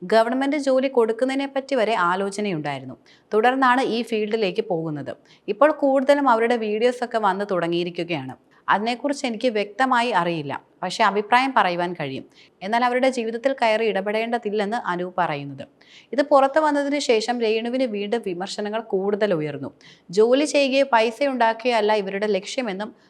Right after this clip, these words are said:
അങ്ങനെയെങ്കിൽ കിട്ടിയ ജോലി നഷ്ടപ്പെടുത്തുമായിരുന്നോ എന്നൊക്കെ തുടങ്ങി നിരവധി ചോദ്യങ്ങളാണ് പലരും ഉന്നയിച്ചത്.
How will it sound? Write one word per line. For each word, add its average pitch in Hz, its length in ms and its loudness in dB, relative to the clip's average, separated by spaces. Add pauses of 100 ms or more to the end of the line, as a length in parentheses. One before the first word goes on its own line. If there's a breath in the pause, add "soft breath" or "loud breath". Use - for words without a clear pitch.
(100)
അങ്ങനെയെങ്കിൽ 269 640 0
കിട്ടിയ 233 260 0
ജോലി 254 240 2
നഷ്ടപ്പെടുത്തുമായിരുന്നോ 240 1080 -2
എന്നൊക്കെ 208 340 -6
തുടങ്ങി 190 240 -4
നിരവധി 226 420 -6
ചോദ്യങ്ങളാണ് 208 640 -2 (100)
പലരും 196 380 2
ഉന്നയിച്ചത്. 147 460 -8